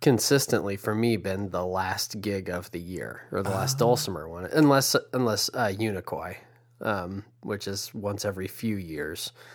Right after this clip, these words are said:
Speaker 1: for me anyway. Um,
Speaker 2: There's concern
Speaker 1: but
Speaker 2: about Unicoi even, uh, from what I
Speaker 1: Right.
Speaker 2: understand, it's safe right now,
Speaker 1: Mm-hmm.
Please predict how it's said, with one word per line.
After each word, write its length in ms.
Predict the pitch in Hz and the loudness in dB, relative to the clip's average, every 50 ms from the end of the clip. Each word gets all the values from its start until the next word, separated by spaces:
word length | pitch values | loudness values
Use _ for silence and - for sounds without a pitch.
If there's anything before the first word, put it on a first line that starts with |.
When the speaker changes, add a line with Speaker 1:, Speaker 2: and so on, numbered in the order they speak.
| - - - _ | -20 -20 -20 _
Speaker 1:
for 180 | - - 104 101 | -6 -4 -2 -2
me 220 | 101 104 104 92 | 0 -2 -2 -4
anyway. 500 | 82 76 73 69 58 58 67 - 67 - - _ _ - - | -4 -8 -10 -10 -10 -10 -12 -12 -14 -16 -20 _ _ -6 -6
Um, 320 | - 67 - 65 - - _ _ _ _ _ _ _ _ _ _ _ _ _ _ _ _ - - - - _ - - _ _ - - - - - - | -4 -4 -6 -8 -14 -16 _ _ _ _ _ _ _ _ _ _ _ _ _ _ _ _ -20 -20 -20 -20 _ -20 -20 _ _ -20 -20 -20 -10 -2 0
Speaker 2:
There's 160 | 165 151 - | 0 2 2
concern 320 | - 160 143 - 175 170 | 2 2 4 6 6 6
Speaker 1:
but 60 | 165 | 6
Speaker 2:
about 160 | 151 135 127 127 | 6 6 4 4
Unicoi 500 | 117 120 131 127 107 - 113 98 98 95 | 4 2 2 2 0 0 0 0 0 0
even, 380 | 95 92 90 87 90 90 92 - - 110 | 0 -2 -2 -2 -2 -4 -6 -6 -6 -6
uh, 80 | 104 104 - | -6 -6 -6
from 180 | - 120 110 | -4 0 2
what 120 | 107 107 104 | 4 4 4
I 40 | 104 | 4
Speaker 1:
Right. 40 | 104 | 4
Speaker 2:
understand, 420 | 101 95 - - 113 101 95 90 85 | 4 2 0 0 -2 -2 -2 -4 -6
it's 160 | 85 - - | -6 -8 -6
safe 800 | - - - - 135 123 113 110 123 131 - - - - - - - | -4 -4 -2 2 2 4 4 4 2 0 -4 -12 -20 -20 -20 -18 -12
right 320 | - 101 98 101 101 101 - | -10 -8 -6 -4 -4 -4 -4
now, 240 | 104 98 101 113 117 | -4 -2 -2 -2 -2
Speaker 1:
Mm-hmm. 220 | 113 104 110 117 | -2 -2 -2 -2